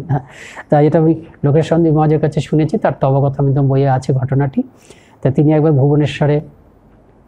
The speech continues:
আছেন, আর রাজা মহারাজ খালি পালাই পালাই করছেন, সারগাছি ফিরে যাবেন। যে, "কীভাবে ওখানে জঙ্গল, তুমি কি যাবে?" বলে, "না, বুঝছো না, ওই গাছপালাগুলো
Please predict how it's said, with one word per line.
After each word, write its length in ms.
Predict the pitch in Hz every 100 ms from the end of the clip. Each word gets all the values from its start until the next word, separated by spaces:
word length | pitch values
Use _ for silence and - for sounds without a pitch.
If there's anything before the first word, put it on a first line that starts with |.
| _ - -
আছেন, 280 | 160 190 226 - - _ _ - 143
আর 120 | 143
রাজা 220 | 147 156
মহারাজ 320 | 156 151 143 -
খালি 180 | 175 185
পালাই 260 | 180 147 139
পালাই 220 | 143 135
করছেন, 360 | 131 - 127 - _
সারগাছি 440 | - 143 135 131 127
ফিরে 240 | 139 131
যাবেন। 300 | 123 120 120 - _ _ _ _ _
যে, 60 | 160
"কীভাবে 480 | - 220 175 170 170
ওখানে 240 | 160 160
জঙ্গল, 360 | 143 147 147 151
তুমি 220 | 151 147
কি 140 | 156
যাবে?" 260 | 147 135 131
বলে, 160 | 135 139
"না, 140 | 143
বুঝছো 340 | 135 135 156
না, 180 | 143 131 - - _ _ _ -
ওই 100 | 147
গাছপালাগুলো 840 | 135 135 - 151 143 143 156 165